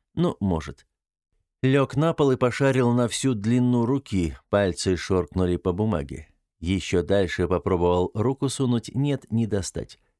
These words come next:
Пришлось идти в ванную, там видел щипцы для белья. Опять лёг и попытался ими ухватить. С третьего раза получилось. Это была папка. Да не простая. Нет, не золотая, даже не серебряная. Бумажная, вернее, картонная.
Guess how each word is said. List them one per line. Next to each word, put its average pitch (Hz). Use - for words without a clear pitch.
Пришлось 160
идти 151
в 139
ванную, 98
там 110
видел 104
щипцы -
для 90
белья. 85
Опять 110
лёг 117
и 104
попытался 104
ими 107
ухватить. 85
С -
третьего 131
раза 107
получилось. -
Это 110
была 107
папка. 110
Да 85
не 73
простая. 80
Нет, 80
не 95
золотая, 107
даже 98
не 104
серебряная. 92
Бумажная, 95
вернее, 104
картонная. 82